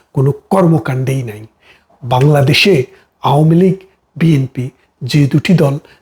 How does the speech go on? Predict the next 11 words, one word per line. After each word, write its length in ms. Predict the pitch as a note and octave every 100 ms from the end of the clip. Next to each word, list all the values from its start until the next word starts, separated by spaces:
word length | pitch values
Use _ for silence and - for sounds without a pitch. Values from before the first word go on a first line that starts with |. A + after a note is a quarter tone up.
| -
বিশাল 440 | C#3 - - F#3 F3+ E3+
জনগোষ্ঠীকে 680 | D#3 C#3+ C#3+ - D#3+ - D3+ - _ _ _ _
লিড 300 | B2 F3 F#3+ -
করত, 220 | D3+ - B2 C3 _ _
সেই 340 | - - C#3+ E3+ E3
জনগোষ্ঠীর 560 | D3 C#3 - - D3 C3+ - _ _ -
ভবিষ্যৎ 420 | D3+ D3 - C#3+ - -
কী 80 | -
হবে 200 | C3+ C3 B2+ - _ _ _ _ -
দেখার 400 | A#2+ - - A2+ A2+
ব্যাপার। 260 | - A#2+